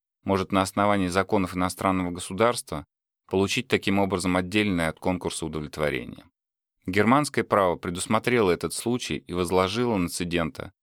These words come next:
обязанность вознаградить конкурсную массу за понесённый ею от того ущерб. Стеснённое положение кредитора, невозможность для него искать особыми путями способы удовлетворения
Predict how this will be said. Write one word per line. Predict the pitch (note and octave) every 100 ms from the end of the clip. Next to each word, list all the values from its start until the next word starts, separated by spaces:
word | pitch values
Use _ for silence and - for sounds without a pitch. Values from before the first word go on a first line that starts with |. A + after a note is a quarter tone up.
| _ _
обязанность | F2+ F#2+ F#2 F#2+ -
вознаградить | F#2 F2 F#2 F2 F#2+ G2 G#2
конкурсную | - F2+ F2 D#2+ D#2+
массу | F2 G#2+ - F2
за | E2
понесённый | - D#2+ D#2+ - F#2+ F2+
ею | E2 F2 E2
от | D2 -
того | D2 D2+
ущерб. | D#2 - - - - _ _ _ _ _ _ -
Стеснённое | - B2 A2+ D3 D3+ B2+
положение | A#2 A2 A#2 B2 G#2+
кредитора, | G2 F#2+ F2+ E2+ D#2 D2 D2 _
невозможность | F#2 F#2 G2 G#2 B2+ A#2 F#2+
для | G2+
него | G#2+ A2 G#2
искать | - G#2+ G2+
особыми | G2 G#2 G#2 F#2+ F#2
путями | - - G#2 G2+
способы | - - G2+ G2 F#2
удовлетворения | F2+ F2+ F#2+ G2+ A2 A2+ D#2